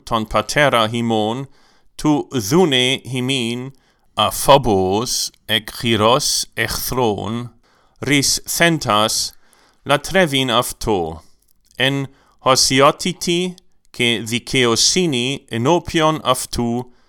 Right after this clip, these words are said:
πάσες τες ημέρες ημών. Και σύ δε, παιδίον, προφήτης hyψίστου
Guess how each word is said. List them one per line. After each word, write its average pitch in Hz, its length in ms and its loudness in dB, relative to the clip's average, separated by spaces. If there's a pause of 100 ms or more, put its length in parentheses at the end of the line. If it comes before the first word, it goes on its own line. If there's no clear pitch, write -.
(240)
πάσες 123 800 0
τες 127 560 -2
ημέρες 113 840 0
ημών. 98 640 -4 (540)
Και 123 280 2
σύ 190 420 0
δε, 117 340 0 (440)
παιδίον, 120 800 -2 (600)
προφήτης 151 920 0 (160)
hyψίστου 135 920 0